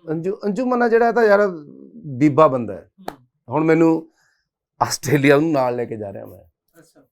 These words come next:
Speaker 2: ਫੁੱਲ ਸਾਈਜ਼ ਨੂੰ, ਹੈਂ?
Speaker 1: ਫੁੱਲ ਸਾਈਜ਼ ਨੂੰ।
Speaker 2: ਹੁਣ ਕੀ, ਕੀ, ਕਿਹੜਾ ਫੋਨ ਆ ਉਹਦੇ ਕੋਲੇ? ਕਹਿੰਦਾ ਫੁੱਲ ਸਾਈਜ਼ ਲੈ ਲਿਆ।
Speaker 1: ਪੰਦਰਾਂ।
Speaker 2: ਪੰਦਰਾਂ ਲਿਆ ਸੀ, ਫੁੱਲ
Speaker 1: ਦੁਬਈ
Speaker 2: ਸਾਈਜ਼।
Speaker 1: ਅਸੀਂ ਇਕੱਠੇ ਹੋਏ।
Speaker 2: ਹਾਂ।
Speaker 1: ਦੁਬਈ, ਅਹ, ਇਹਨੇ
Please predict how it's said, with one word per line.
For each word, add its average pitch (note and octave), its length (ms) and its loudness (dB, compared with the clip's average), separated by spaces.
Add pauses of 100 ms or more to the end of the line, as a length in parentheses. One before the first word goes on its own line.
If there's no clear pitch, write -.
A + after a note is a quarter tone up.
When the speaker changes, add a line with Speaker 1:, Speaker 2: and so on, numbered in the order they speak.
(140)
Speaker 2:
ਫੁੱਲ E3+ 220 0
ਸਾਈਜ਼ D3 240 -4
ਨੂੰ, C3+ 120 -14
ਹੈਂ? E3 160 -16
Speaker 1:
ਫੁੱਲ C3 340 -6
ਸਾਈਜ਼ G#2+ 300 -6
ਨੂੰ। A#2+ 280 -14
Speaker 2:
ਹੁਣ D#3+ 220 -2
ਕੀ, F#3+ 100 -6
ਕੀ, F#3+ 220 -4
ਕਿਹੜਾ G3+ 340 -2
ਫੋਨ A3+ 200 -8
ਆ - 20 -6
ਉਹਦੇ A#3 160 -6
ਕੋਲੇ? A#3+ 180 -4
ਕਹਿੰਦਾ A#3+ 160 -6
ਫੁੱਲ F#3+ 220 -2
ਸਾਈਜ਼ F#3+ 220 -4
ਲੈ E3 160 -4
ਲਿਆ। C#3+ 100 2
Speaker 1:
ਪੰਦਰਾਂ। C3+ 540 4
Speaker 2:
ਪੰਦਰਾਂ F3+ 320 -4
ਲਿਆ D#3 180 -2
ਸੀ, D3+ 120 -10
ਫੁੱਲ C3+ 180 0
Speaker 1:
ਦੁਬਈ D#3+ 180 10
Speaker 2:
ਸਾਈਜ਼। A3 120 10
Speaker 1:
ਅਸੀਂ G#3 100 4
ਇਕੱਠੇ F#3 240 0
ਹੋਏ। C#3 220 2 (260)
Speaker 2:
ਹਾਂ। C#3+ 320 -10
Speaker 1:
ਦੁਬਈ, G3+ 480 4
ਅਹ, C#3+ 680 -8
ਇਹਨੇ E3+ 220 -4